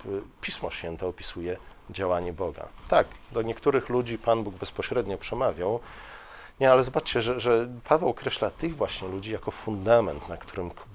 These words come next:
Bóg, Chrystus zbudował swój Kościół. Oni stanowią podwaliny Kościoła i w tym znaczeniu, nie, w tym pierwotnym znaczeniu słowa apostoł i prorok,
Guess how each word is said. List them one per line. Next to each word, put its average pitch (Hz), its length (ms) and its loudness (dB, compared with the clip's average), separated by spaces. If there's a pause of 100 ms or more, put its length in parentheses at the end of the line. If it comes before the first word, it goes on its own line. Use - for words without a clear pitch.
Bóg, 92 320 -4 (720)
Chrystus 120 460 4
zbudował 95 460 2
swój 95 440 -2 (300)
Kościół. 82 500 4 (280)
Oni 127 180 8
stanowią 117 500 4 (460)
podwaliny 110 640 6
Kościoła - 560 -2
i 101 60 0
w - 60 -10
tym 208 200 10
znaczeniu, 98 760 0
nie, 120 120 4
w - 40 -4
tym 117 140 0
pierwotnym 120 560 8
znaczeniu 90 440 -4
słowa 95 320 0 (300)
apostoł 113 420 8
i 104 80 4
prorok, 107 460 6